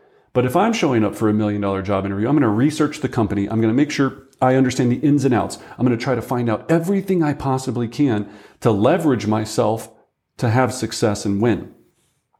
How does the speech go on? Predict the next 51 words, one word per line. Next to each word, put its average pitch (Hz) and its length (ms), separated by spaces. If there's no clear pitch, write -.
And 131 120
the 113 120
reason 175 220
I 143 80
say 139 180
million 120 380
dollars 123 480
is 101 280
I 156 160
have 160 200
clients 151 480
that 120 120
I've 143 220
sold 156 380
over, 131 720
that 117 200
have 120 100
made 151 160
over 151 200
a 123 60
million 165 380
dollars 139 320
in 107 100
G 123 180
C 123 220
I 165 180
from, 98 240
gross 127 240
commission 127 380
income, 110 480
because 131 360
again, 135 360
it 123 60
was 104 140
that 107 240
one 151 340
meeting. 123 380
I 104 80
met 131 180
with 131 120
them 117 100
one 139 160
time, 160 240
sold 123 220
them 107 80
a 95 40
four 135 220
hundred 170 220
thousand 160 240
dollar 165 140
house. 190 200